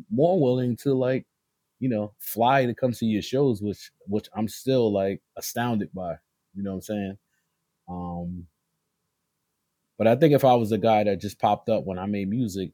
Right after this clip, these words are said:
I don't know that, I don't know that people would feel that same connection or feel the need to, um, fly out to come to a show, not because they don't like the music, but because, like, you know, certain people don't feel, like, touchable,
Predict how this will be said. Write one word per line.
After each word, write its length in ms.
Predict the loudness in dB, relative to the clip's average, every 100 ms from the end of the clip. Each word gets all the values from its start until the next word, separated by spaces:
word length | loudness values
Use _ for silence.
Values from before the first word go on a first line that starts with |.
| _ -6
I 60 |
don't 180 | -4 -2
know 160 | -2 -2
that, 300 | -2 -2 -6 _ _ _ _ _ -8
I 40 |
don't 160 | -4 -2
know 100 | -2
that 180 | -2 -2
people 260 | -4 -4
would 140 | -6 -4
feel 180 | -4 -2
that 140 | -2
same 180 | -4 -8
connection 520 | -6 -6 -6 -8 -10
or 80 | -8
feel 220 | -6 -4 -2
the 100 | -2
need 260 | -2 -4 -6
to, 300 | -6 -6 -8 _ _ _ _ _
um, 400 | -10 -8 -8 -8
fly 320 | -8 -4 0
out 160 | 0 -2
to 80 | -8
come 240 | -6 -6
to 100 | -6
a 40 | -8
show, 480 | -4 -2 -2 -4 -10 _ _ _
not 180 | -2 0
because 220 | 2 2
they 100 | 2
don't 140 | 2 0
like 160 | -2
the 60 | -2
music, 360 | 0 0 -2 -2
but 260 | -2 -2 -2
because, 420 | -6 -2 -2 0
like, 340 | 2 2 0 -8 _ _ _ _ _ _ _
you 80 | -4
know, 100 | -2
certain 280 | 2 0 0
people 300 | -2 0 0
don't 240 | 0 -2
feel, 380 | -2 -2 0 0
like, 300 | 0 0 -2 -6 _ _ _ _ _ _ _ _ _ _ _ _ _ _ _ _ _ _ _ _ _ _ _ _ _ 0
touchable, 560 | 2 2 0 -2 -4